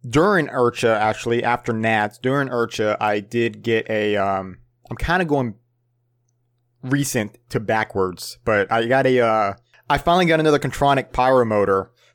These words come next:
for my, uh, E seven S E. So now my logo and my E seven S E both have all Contronic. Uh, it's the Pyro seven fifty fifty. It's actually my first brand spanking new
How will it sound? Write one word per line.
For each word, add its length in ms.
for 220
my, 260
uh, 240
E 120
seven 280
S 220
E. 300
So 160
now 200
my 120
logo 460
and 180
my 100
E 140
seven 300
S 140
E 160
both 260
have 420
all 600
Contronic. 500
Uh, 320
it's 180
the 460
Pyro 400
seven 380
fifty 500
fifty. 580
It's 180
actually 340
my 180
first 580
brand 540
spanking 500
new 420